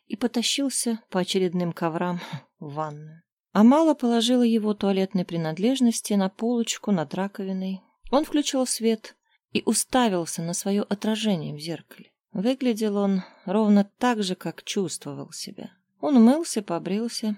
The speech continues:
прикидывая, какими могут быть размеры квартиры и её расположение.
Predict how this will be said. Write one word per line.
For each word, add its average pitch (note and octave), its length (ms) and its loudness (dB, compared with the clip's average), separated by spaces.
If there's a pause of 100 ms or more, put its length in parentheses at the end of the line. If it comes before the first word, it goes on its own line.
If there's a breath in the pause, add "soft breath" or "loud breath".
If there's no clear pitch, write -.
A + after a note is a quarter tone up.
(140)
прикидывая, D#3+ 800 -4 (120)
какими D4 440 0
могут E3+ 360 2
быть D3+ 240 -6
размеры E3+ 460 -2
квартиры G3+ 680 -2
и F#3+ 40 2
её D3+ 180 -4
расположение. D3+ 840 -8